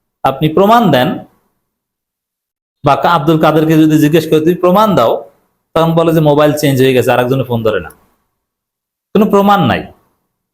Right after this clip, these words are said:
অথচ শিবির প্রমাণ দিয়ে ফেলেছে, প্রমাণ হয়ে গিয়েছে, শিবির তো এই স্ক্রিনশটটা সব দিয়ে দিয়েছে। আসলে জুলাই আন্দোলনে যে বিএনপির স্টেক নাই, এটা বিএনপি বুঝতে পেরেছে বলেই জুলাই সনদ ঠেকাতে চায়।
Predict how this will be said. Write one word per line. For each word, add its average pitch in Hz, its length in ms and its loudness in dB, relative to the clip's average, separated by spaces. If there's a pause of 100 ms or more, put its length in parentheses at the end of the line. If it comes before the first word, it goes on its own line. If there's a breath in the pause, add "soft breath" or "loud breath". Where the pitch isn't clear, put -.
(360)
অথচ 185 320 0
শিবির 190 380 0
প্রমাণ 160 260 0
দিয়ে 135 160 2
ফেলেছে, 110 480 -4
প্রমাণ 143 300 0
হয়ে 117 240 0
গিয়েছে, 92 360 -4 (560)
শিবির 160 400 0
তো - 120 -4
এই 156 180 0
স্ক্রিনশটটা 156 640 -2
সব 156 280 -6
দিয়ে 117 140 0
দিয়েছে। 92 340 -6 (1600)
আসলে 202 680 0 (1000)
জুলাই 151 300 2
আন্দোলনে 185 380 2
যে 185 120 0
বিএনপির 156 420 0
স্টেক 156 320 -4
নাই, 143 160 0
এটা 131 160 -2
বিএনপি 135 340 -2
বুঝতে 143 340 -2
পেরেছে 160 380 -2
বলেই 170 300 0
জুলাই 147 220 2
সনদ 151 320 -2
ঠেকাতে 113 340 -4
চায়। 82 200 -8